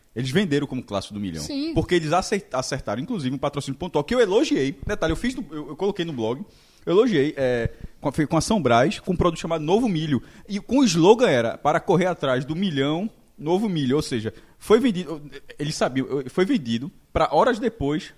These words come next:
Speaker 1: vazar a história de que não se tava disputando um milhão. Pelo menos não nesse jogo, tava ok na frente. Então, assim, é, nisso eu acho que não tem como lavar as mãos, não. Eu a-, eu acho que nesse caso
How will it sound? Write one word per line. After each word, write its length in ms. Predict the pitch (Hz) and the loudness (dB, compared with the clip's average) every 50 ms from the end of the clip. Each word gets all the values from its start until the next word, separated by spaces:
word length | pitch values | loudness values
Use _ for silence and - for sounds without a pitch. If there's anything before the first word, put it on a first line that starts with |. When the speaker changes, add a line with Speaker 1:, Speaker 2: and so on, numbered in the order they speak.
| _ - | _ -8
Speaker 1:
vazar 380 | 135 156 170 160 143 139 135 143 | -2 0 0 2 4 4 2 2
a 20 | |
história 400 | 147 - - 143 127 131 139 147 | 2 -2 0 2 2 2 2 0
de 80 | 147 151 | -4 -6
que 320 | 143 - 135 131 147 - - _ _ _ _ _ _ _ _ _ _ _ - - _ _ - - | -8 -6 -6 -6 -6 -6 -12 _ _ _ _ _ _ _ _ _ _ _ -20 -20 _ _ -10 -6
não 140 | 160 156 151 | -4 -4 -4
se 100 | - - | -4 -4
tava 200 | - 127 110 113 | -4 -4 -4 -6
disputando 340 | - - 113 - - 98 98 | -10 -12 -12 -10 -8 -8 -6
um 20 | |
milhão. 280 | 95 90 80 78 76 - - _ _ _ _ _ _ _ _ _ _ _ _ | -6 -8 -8 -10 -12 -14 -16 _ _ _ _ _ _ _ _ _ _ _ _
Pelo 140 | - 139 139 | 0 0 2
menos 160 | 147 147 120 | 2 2 2
não 140 | 123 131 151 | 2 2 2
nesse 180 | 202 - - 175 | 2 0 -2 -4
jogo, 260 | 131 113 95 85 82 | -4 -4 -4 -6 -6
tava 400 | - 101 107 135 143 131 107 - - | -6 -6 -4 -2 -2 -4 -4 -6 -8
ok 240 | 113 107 - 113 | -10 -8 -8 -8
na 100 | 98 110 | -8 -8
frente. 220 | 107 - 95 85 - | -8 -8 -10 -10 -8
Então, 140 | - 143 147 | -4 -4 -4
assim, 260 | 143 - - 107 87 - - - - - - - - | -2 -2 -4 -8 -8 -8 -12 -20 -20 -20 -20 -16 -10
é, 580 | - 107 110 110 110 107 107 104 98 92 87 85 - _ _ _ _ _ - | -4 -2 -2 0 0 2 0 0 0 -2 -4 -6 -10 _ _ _ _ _ -10
nisso 360 | 113 123 139 165 190 - - | -4 0 0 0 2 2 2
eu 40 | 196 | 0
acho 120 | 175 - | 0 0
que 60 | - 190 | -2 -6
não 80 | 190 | -4
tem 120 | - 185 175 | -2 -4 -4
como 180 | 185 180 180 | -4 -2 0
lavar 240 | 175 160 147 151 151 | 0 2 2 2 2
as 60 | 156 160 | 2 0
mãos, 200 | 156 180 202 175 | -2 -2 -2 -2
não. 160 | 143 104 95 101 | -4 -4 -2 -2
Eu 120 | 110 107 | 0 0
a-, 120 | 107 120 - | 0 0 0
eu 140 | 131 120 110 | 0 0 2
acho 160 | 117 - - | 0 0 0
que 60 | 143 | 0
nesse 200 | 127 143 - - - | 0 0 0 -2 -2
caso 420 | - - 98 95 104 117 139 175 | 0 0 2 2 2 0 0 -4